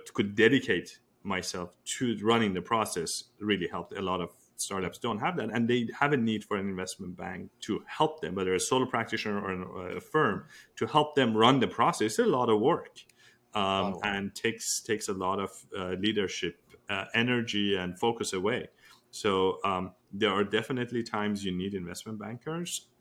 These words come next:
Speaker 1: but I think you always need this kind of deal advisor, you may call it deal Sherpa, uh,
Speaker 2: Mm-hmm.
Speaker 1: s-, someone that has a long-term perspective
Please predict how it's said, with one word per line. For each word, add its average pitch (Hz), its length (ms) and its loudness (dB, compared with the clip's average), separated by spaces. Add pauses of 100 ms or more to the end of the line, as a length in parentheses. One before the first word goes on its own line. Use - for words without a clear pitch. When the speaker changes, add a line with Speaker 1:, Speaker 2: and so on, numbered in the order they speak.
(180)
Speaker 1:
but 110 140 0
I 104 80 2
think 143 440 -2 (680)
you 120 260 -4 (140)
always 143 580 10
need 117 500 2 (360)
this 101 480 0 (120)
kind 104 160 0
of 92 140 -2 (600)
deal 110 560 4
advisor, 98 1000 0 (180)
you 101 120 -2
may 104 120 2
call 101 220 0
it 101 140 0
deal 104 160 0
Sherpa, 110 680 4 (400)
uh, 107 340 6
Speaker 2:
Mm-hmm. 117 260 -4
Speaker 1:
s-, - 280 -4
someone 160 440 2
that 131 180 4
has - 220 -2
a 113 60 6
long-term 113 680 2
perspective 113 680 -4